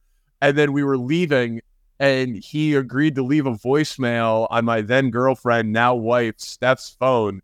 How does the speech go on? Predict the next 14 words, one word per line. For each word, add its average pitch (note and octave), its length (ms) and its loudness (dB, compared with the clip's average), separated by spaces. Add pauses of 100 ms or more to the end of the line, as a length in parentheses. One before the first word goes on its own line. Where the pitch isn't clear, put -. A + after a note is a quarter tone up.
(240)
She - 220 -6
didn't C#3 340 0
answer, B2+ 640 -2 (320)
and A#2+ 100 -4
he A2 240 -2
went, A#2+ 320 -2 (1080)
"What's, - 200 -14 (520)
yo, A#2+ 380 2
Stephanie, A#2+ 440 0
it's G2 120 -8
J C3+ 200 0
B B2+ 120 -2
Smoove, B2+ 520 -2
baby. A#2 360 -2